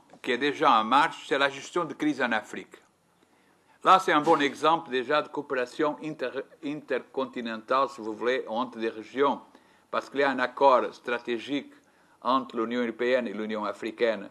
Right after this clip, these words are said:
pour la gestion de crise en Afrique, une stratégie commune qui a été développée.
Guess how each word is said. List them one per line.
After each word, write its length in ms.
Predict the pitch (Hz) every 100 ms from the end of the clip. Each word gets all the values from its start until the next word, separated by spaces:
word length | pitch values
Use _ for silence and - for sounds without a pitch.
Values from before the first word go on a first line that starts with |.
| -
pour 80 | 101
la 100 | 104
gestion 320 | 104 - 117
de 80 | 104
crise 260 | 110 98
en 100 | 98
Afrique, 440 | 98 - 123 113 - - _ _ _ _ _ _ _ _ _
une 140 | 131
stratégie 520 | 117 120 107 107 104 98
commune 360 | 113 139 127
qui 80 | 101
a 40 | 98
été 140 | 104
développée. 540 | 92 98 92 135 175